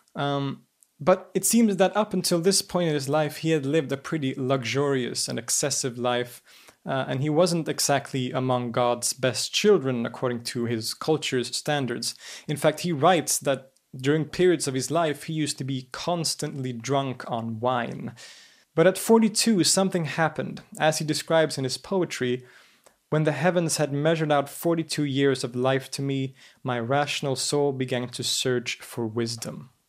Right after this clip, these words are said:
This realization came through a dream that led Nasir Khusro to change his ways, and he started to travel around the greater Middle East,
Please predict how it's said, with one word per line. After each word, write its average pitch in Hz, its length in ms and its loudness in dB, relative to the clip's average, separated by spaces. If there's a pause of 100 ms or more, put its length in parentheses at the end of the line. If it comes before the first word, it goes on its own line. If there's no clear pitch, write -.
(240)
This 202 200 6
realization 170 560 4
came 135 300 -2
through 135 220 0
a 131 40 0
dream 131 680 0
that 131 160 -6
led 135 260 4
Nasir 117 320 -2
Khusro 123 540 -4
to - 100 -16
change 151 420 -2
his 120 160 -8
ways, 120 440 -2 (240)
and 135 80 0
he 143 60 0
started 147 360 2
to 143 80 -12
travel 131 540 0
around 120 340 -2
the 117 80 -4
greater 117 380 -4
Middle 117 300 -2
East, 147 280 0